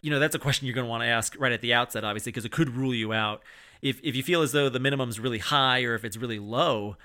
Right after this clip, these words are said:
uh, you might wanna ask the fund manager why he or she decided to set the minimum at that amount. Oftentimes, they're trying to restrict the number of investors they have in.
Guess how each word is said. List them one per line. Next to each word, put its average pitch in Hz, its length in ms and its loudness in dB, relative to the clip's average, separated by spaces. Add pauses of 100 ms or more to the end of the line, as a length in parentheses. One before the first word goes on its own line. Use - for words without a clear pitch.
(260)
uh, 120 260 -4
you 131 80 -6
might 143 160 -2
wanna 123 200 -4 (120)
ask 123 240 4
the 117 80 -8
fund 123 220 -2
manager 113 560 -4
why 113 680 0 (260)
he 127 240 -2
or 113 60 -2
she 123 240 -2
decided 110 380 0
to 101 60 -6
set - 280 0
the 113 80 -8
minimum 107 360 -8 (440)
at 117 200 -4
that 117 160 0
amount. 110 380 -4 (220)
Oftentimes, 135 480 0
they're 123 100 -2
trying 127 400 -2
to 123 320 0
restrict 139 560 -2 (140)
the 123 80 -2
number 123 440 0
of 107 80 -4
investors 117 580 -2
they 110 120 -2
have 110 340 -4
in. 143 380 0